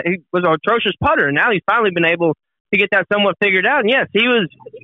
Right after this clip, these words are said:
in my opinion, probably the, the most deserving guy, at least from the P G A Tour perspective. I'd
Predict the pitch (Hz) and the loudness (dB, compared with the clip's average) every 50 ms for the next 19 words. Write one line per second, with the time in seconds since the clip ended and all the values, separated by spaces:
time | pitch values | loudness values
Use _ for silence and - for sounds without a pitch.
0 | - 196 196 170 190 240 294 285 - 240 220 214 214 202 - 214 226 247 233 233 | -4 -2 0 2 2 2 0 0 -2 -2 0 0 0 0 0 0 0 2 2 0
1 | 220 202 196 - 185 190 190 202 208 - - 180 156 185 208 214 196 190 180 175 | 0 0 -2 -2 0 0 2 2 0 0 0 0 0 0 0 0 0 0 0 0
2 | 196 202 196 180 170 185 202 190 - - 196 180 175 170 151 - 202 220 180 190 | 0 2 2 2 2 2 0 0 0 0 0 2 2 0 0 0 0 0 0 0
3 | 185 160 - 190 233 - - 156 - - 170 165 160 - 151 156 175 190 | -2 0 0 -2 -2 -2 -2 -4 -4 -2 -2 -2 0 0 0 0 0 0